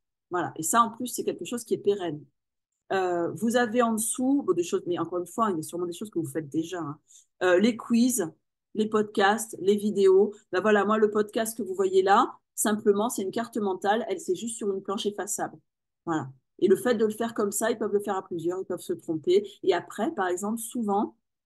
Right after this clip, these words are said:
c'est une chose sur laquelle je vais revenir après, tout le matériel doit être autocorrectif pour que la remédiation et le feedback soient immédiats. C'est-à-dire que soit ça, ils vont aller chercher cette correction, soit ils la gardent,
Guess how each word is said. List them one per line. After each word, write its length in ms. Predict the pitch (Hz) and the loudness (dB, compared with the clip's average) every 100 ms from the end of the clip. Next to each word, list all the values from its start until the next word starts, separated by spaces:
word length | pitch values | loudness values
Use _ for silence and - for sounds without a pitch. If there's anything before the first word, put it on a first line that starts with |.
| _ - | _ -14
c'est 140 | 180 | -10
une 100 | 175 | -8
chose 220 | - 208 | -4 -4
sur 100 | 190 | -2
laquelle 280 | 170 170 180 | -4 -4 -6
je 60 | 170 | -4
vais 80 | |
revenir 400 | 170 190 202 196 | -4 -4 -4 -4
après, 400 | 170 175 - - - _ _ _ _ _ _ _ _ _ _ | -4 -6 -8 -8 -10 _ _ _ _ _ _ _ _ _ _
tout 80 | 254 | -2
le 100 | 254 | 0
matériel 500 | 226 220 202 208 233 | -2 -2 -4 -2 0
doit 100 | 202 | -2
être 140 | 196 _ | -4 _
autocorrectif 800 | 208 202 208 208 180 175 - 143 - _ _ _ | 2 2 0 -2 -6 -8 -16 -20 -20 _ _ _
pour 140 | - 190 | -10 -4
que 60 | |
la 60 | 190 | -2
remédiation 520 | 196 202 196 208 240 | 0 0 0 0 -2
et 60 | 190 | -4
le 80 | 180 | -4
feedback 360 | 190 170 202 | -6 -6 -6
soient 180 | - 190 | -6 -6
immédiats. 380 | 175 170 156 135 - _ _ _ _ _ | -2 -4 -6 -12 -16 _ _ _ _ _
C'est-à-dire 280 | 180 175 208 | -2 -2 0
que 100 | 202 | -2
soit 240 | 208 285 | -2 -2
ça, 140 | - - _ _ | -4 -6 _ _
ils 100 | 202 | -6
vont 100 | 196 | 0
aller 160 | 254 226 | 2 0
chercher 360 | 220 208 - 233 | -4 -4 -4 -4
cette 180 | 208 | -6
correction, 640 | - 190 190 - 226 311 - _ | -4 -4 -6 -6 -4 -4 -6 _
soit 220 | - 262 | -2 2
ils 80 | 262 | 4
la 120 | 226 | 4
gardent, 340 | 196 202 262 | 4 2 2